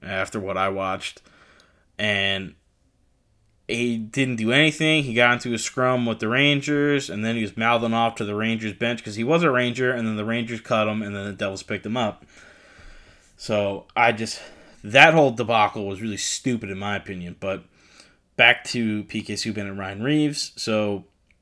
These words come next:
you know, he was, um, targeted by Kreider and all these other things. And Subban had this to say about the whole situation.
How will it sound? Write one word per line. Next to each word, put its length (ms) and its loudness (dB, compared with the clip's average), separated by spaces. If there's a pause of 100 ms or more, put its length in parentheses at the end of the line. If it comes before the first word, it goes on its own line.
(1400)
you 80 -4
know, 140 0
he 180 -2
was, 640 0 (180)
um, 340 -6
targeted 360 -4
by 100 -6
Kreider 640 2 (340)
and 120 -12
all 80 -10
these 120 -12
other 180 -2
things. 340 -6
And 80 -12
Subban 480 0
had 180 -4
this 200 -4
to 40 -6
say 300 2
about 500 -2
the 100 -12
whole 180 -4
situation. 720 -4